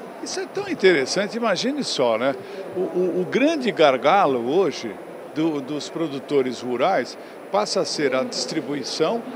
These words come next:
e passa a ser estes muros, né? Nós estamos falando de idiomas, estamos falando de conversões monetárias,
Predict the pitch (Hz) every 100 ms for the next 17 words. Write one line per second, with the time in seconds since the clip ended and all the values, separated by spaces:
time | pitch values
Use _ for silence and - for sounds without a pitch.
0 | - - - 170 202 214 - 202 156 -
1 | 190 196 - 151 180 185 - - 180 170
2 | - - - - - 151 208 285 226 143
3 | 117 - 135 196 - - - - 156 196
4 | 180 - 160 156 139 143 - 156 156 175
5 | 190 185 185 - - - - 165 156 160
6 | 165 147 143 147 180 170 160 135 - 175
7 | 180 156 - 147 147 135 - 160 185 180
8 | 180 180